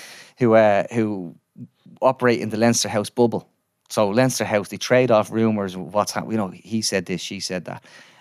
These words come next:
And, um, Vincent Brown was at it, was, was out one night, and Rita was there. Rita was sitting, like, up here be-, behind me, and we were, uh, chatting away. And Vincent said, uh, said, "You know what's wrong with all these fucking political correspondents? They live in the Leinster House bubble."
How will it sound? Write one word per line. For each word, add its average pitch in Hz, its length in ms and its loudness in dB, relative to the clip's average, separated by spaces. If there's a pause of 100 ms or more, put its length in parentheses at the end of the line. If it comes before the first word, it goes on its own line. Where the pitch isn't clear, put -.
(180)
And, 98 300 -2
um, 95 480 -4
Vincent 120 360 -2
Brown 104 360 0
was 92 120 -10
at 101 100 -4
it, - 220 -10
was, - 240 -18
was 92 200 -12
out 101 260 -4
one 95 180 -8
night, 95 280 -8 (100)
and 90 300 -8 (140)
Rita 104 260 -4
was 90 140 -8
there. 98 400 2
Rita 110 180 -4
was 92 100 -6
sitting, 87 300 -2
like, 170 160 -4
up - 160 -8
here 95 160 -2
be-, - 220 -16
behind 101 360 -4
me, 95 120 -2
and 98 100 -4
we 95 100 -4
were, 92 160 -6 (600)
uh, 92 120 -8
chatting - 340 0
away. 98 260 -2
And 92 100 -6
Vincent 107 380 -6
said, 87 240 -6
uh, 85 120 -10 (200)
said, - 160 -20
"You 104 40 -10
know 156 100 -4
what's 160 200 -2
wrong 107 220 0
with 95 100 -8
all - 160 -10
these - 320 -18 (100)
fucking - 360 -6
political 101 340 -4
correspondents? 87 840 -4 (340)
They 104 80 -10
live 131 240 2
in 117 80 -2
the 98 100 -4
Leinster 95 340 -4
House 82 260 -10
bubble." - 420 -8